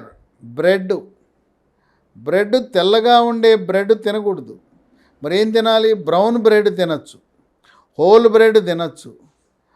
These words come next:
మల్టీగ్రెయిన్ బ్రెడ్ తినచ్చు. అన్నం తెల్లగా ఉండే అన్నం కూడా తినకూడదు. బ్రౌన్ రైస్, బ్లాక్ రైస్, రెడ్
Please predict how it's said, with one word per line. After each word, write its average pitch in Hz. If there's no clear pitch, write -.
మల్టీగ్రెయిన్ 214
బ్రెడ్ 175
తినచ్చు. 139
అన్నం 233
తెల్లగా 233
ఉండే 220
అన్నం 190
కూడా 214
తినకూడదు. 151
బ్రౌన్ 180
రైస్, 196
బ్లాక్ 180
రైస్, 175
రెడ్ 175